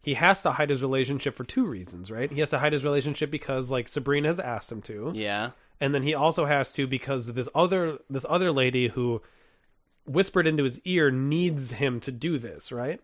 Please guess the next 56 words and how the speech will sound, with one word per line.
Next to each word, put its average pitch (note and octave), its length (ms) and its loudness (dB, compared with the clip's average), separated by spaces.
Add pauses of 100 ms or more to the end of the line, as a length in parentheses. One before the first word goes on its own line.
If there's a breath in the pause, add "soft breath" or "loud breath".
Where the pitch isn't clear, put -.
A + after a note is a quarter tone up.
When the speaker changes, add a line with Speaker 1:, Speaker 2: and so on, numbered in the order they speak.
(160 soft breath)
Speaker 1:
So A#2 80 -10
there's A#2+ 140 -2
Speaker 2:
Yeah. F3 120 4
Speaker 1:
something A#3 380 6
going C3+ 240 2
on. A#2+ 240 -4
I'm, G#3+ 220 4
I'm B3+ 120 6
not E4 160 6
gonna A#3 160 8
say G#3 200 10
that E3+ 120 6
this D3+ 160 4
is D3 100 0
a D3+ 80 6
deep D#3+ 320 -2
book. D#3 220 6
Speaker 2:
Well, D#3+ 120 8
it's C#3+ 120 -2
'cause F3+ 180 6
her F3+ 120 6
brother B2+ 800 2
got A2 180 2
arrested G#2+ 640 -2
Speaker 1:
Right. A2 200 0
Speaker 2:
for, G2 400 -6
Speaker 1:
But D3+ 140 2
we G3+ 100 4
Speaker 2:
yeah. - 40 -2
Speaker 1:
still C#4 200 2
don't G#3 160 4
know F3 100 6
what D3 340 2
exactly C3 520 0
she G#2 180 -10
asked E2+ 240 -16
for, - 120 -20 (180)
Speaker 2:
I C3 60 6
Speaker 1:
right? B2 80 4
Speaker 2:
guess. G2+ 200 0
Honestly, F#3+ 440 4
my D3 160 4
main A#2 280 0
beef D3 240 -2
with D#3 140 -4
this D#3+ 240 -4
is G#2 220 -6
that G2+ 280 -2
Speaker 1:
Your B2 100 -6
chief - 320 -4
beef? - 360 -6 (180)
Speaker 2:
my A#2 220 -2
chief - 360 -6
beef, C3+ 460 -4
Speaker 1:
Thank - 160 -10
you. F2 160 -14